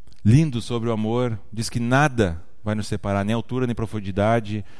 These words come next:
eh, nem anjo, nem demônio, nem nada na criação, altura, profundidade, será capaz de nos separar do amor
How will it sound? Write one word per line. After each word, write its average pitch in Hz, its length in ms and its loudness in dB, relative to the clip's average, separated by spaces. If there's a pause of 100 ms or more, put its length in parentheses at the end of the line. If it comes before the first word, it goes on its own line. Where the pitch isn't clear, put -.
(320)
eh, 98 260 0
nem 110 200 0
anjo, 113 360 0
nem 113 100 -2
demônio, 110 680 0
nem 110 140 0
nada 120 300 2
na 120 100 2
criação, 110 800 -2
altura, 104 400 -4
profundidade, 104 840 -2 (340)
será 107 240 -2
capaz 107 400 -2
de 104 80 -6
nos 104 220 -6
separar 101 680 -2
do 101 120 -4
amor 95 360 -4